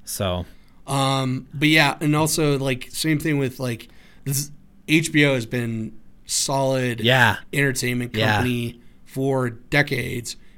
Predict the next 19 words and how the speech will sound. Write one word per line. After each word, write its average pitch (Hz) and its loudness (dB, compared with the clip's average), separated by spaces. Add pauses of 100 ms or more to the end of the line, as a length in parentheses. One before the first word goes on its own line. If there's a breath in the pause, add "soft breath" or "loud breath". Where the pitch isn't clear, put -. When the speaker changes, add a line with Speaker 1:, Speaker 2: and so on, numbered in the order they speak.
(100)
Speaker 2:
because 147 2
of 123 -2
that 120 -8
subscription - -8
model. - -12 (1000 soft breath)
'Cause 139 -2
if 147 -2
they 160 4
were 160 4
like 135 0
a 127 -6
regular 127 -2
network 120 -4
that - -8
was 113 -10 (100)
all 135 -2
based 127 -2
off 123 -8
of 117 -10